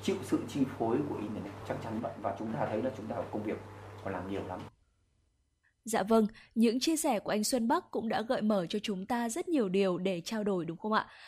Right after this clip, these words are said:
Speaker 2: Ờ, trẻ em đúng là bây giờ rất là giỏi trong rất là nhiều các cái lĩnh vực,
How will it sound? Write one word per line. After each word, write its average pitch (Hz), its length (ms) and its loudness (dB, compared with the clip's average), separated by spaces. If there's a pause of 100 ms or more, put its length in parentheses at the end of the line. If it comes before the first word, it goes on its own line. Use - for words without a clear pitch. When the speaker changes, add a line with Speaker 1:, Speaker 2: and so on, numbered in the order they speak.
(140)
Speaker 2:
Ờ, 220 180 0
trẻ 254 120 2
em 254 360 0
đúng 220 200 6
là 294 280 2
bây 220 180 0
giờ 208 220 2
rất 233 140 0
là 294 160 0
giỏi 208 260 0 (160)
trong 208 380 -4
rất 277 100 2
là 349 100 2
nhiều 220 280 6
các 226 140 -4
cái 226 120 -2
lĩnh 196 200 -2
vực, 269 220 6